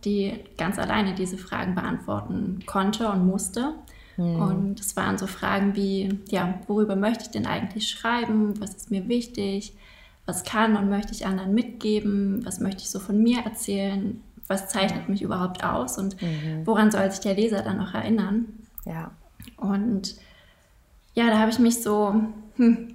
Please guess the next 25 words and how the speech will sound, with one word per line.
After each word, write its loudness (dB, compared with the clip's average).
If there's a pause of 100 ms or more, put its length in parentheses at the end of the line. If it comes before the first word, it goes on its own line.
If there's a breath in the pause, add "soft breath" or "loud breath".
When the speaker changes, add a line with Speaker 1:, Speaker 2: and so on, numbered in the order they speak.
(180)
Speaker 1:
Zeile 2
für -2
Zeile -2
zu -4
meinen -2
eigenen 0
Texten -2
geschrieben -2
und -2
ja, -2
irgendwie 0
auch -2 (160)
zu 0
mir, 2
also -4
zu -6
meinem 0
wahren -2
Ich. -4 (340 loud breath)
Speaker 2:
Mhm. -4
Speaker 1:
Ähm, 0 (120)
hab -4
da -4
ganz -2
viel, 0